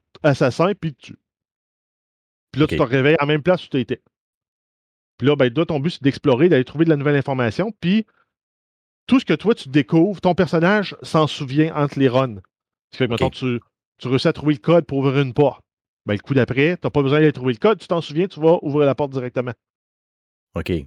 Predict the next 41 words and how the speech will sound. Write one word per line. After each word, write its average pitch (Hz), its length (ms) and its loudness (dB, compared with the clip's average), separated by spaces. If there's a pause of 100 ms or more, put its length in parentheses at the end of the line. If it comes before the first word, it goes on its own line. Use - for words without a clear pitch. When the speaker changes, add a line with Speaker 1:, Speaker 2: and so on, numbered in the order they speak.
(280)
Speaker 1:
Puis, 226 200 2
au 147 120 2
lieu 247 140 4
de 196 100 2
te, 165 120 0 (220)
à, 135 200 0
à 143 180 2
la 143 100 4
fin 226 120 -2
de 226 40 -4
chaque 196 220 -2
journée, 156 240 -2
plutôt 240 240 -2
que, 165 160 0 (920)
parce 113 140 -2
que - 80 0
là, 170 140 4
à 147 80 4
date, 151 220 0
il - 20 -8
y 143 40 -2
a, 143 40 -4
il 135 60 -6
y - 20 0
a 123 40 2
une 131 60 -4
mécanique 151 340 -2
aussi 160 280 -8
de, 139 440 4
de, 113 160 -2
d'espèce 113 360 -4
de 127 80 0
vie. 117 300 -4 (420)
Donc, 117 120 -6
tu - 80 -20
peux 160 200 0
recommencer 190 580 0
deux 180 240 4
fois 180 460 0
où 165 100 -6
t'étais 156 460 0